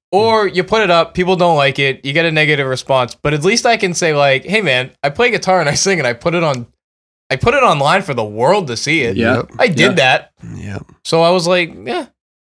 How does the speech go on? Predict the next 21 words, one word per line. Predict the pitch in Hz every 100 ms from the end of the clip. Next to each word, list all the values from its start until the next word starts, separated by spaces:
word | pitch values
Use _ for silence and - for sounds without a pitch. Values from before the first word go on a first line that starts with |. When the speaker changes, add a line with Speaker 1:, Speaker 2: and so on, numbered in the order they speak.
| _
Speaker 1:
what | 240 359
the | 240
hell? | 254 262 -
<laughs> | 156 190 180 -
Why | 127 139
not?" | 190 277 226
Speaker 3:
But | 160
Speaker 1:
So |
Speaker 3:
you've | 226
generally | 170 143 147 147 139
been | 135
getting, | 135 131 123
like, | 120 120
a |
very | 117 117 123
good | 120 147
response | 156 - 92 101 -
with | 104
your | 107
stuff, | 101 - 98
right? | 101 117